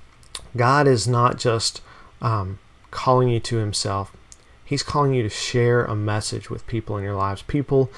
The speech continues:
that desperately need it. So church, let's live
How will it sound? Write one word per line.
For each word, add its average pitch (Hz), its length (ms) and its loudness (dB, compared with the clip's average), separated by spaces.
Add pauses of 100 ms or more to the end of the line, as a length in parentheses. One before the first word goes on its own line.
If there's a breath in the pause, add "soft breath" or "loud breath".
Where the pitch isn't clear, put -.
(260 loud breath)
that 113 300 -2
desperately 110 760 -2 (160)
need 101 300 -4
it. 98 160 -6 (260)
So - 140 -8
church, - 420 0 (340 loud breath)
let's 139 380 2
live 139 640 6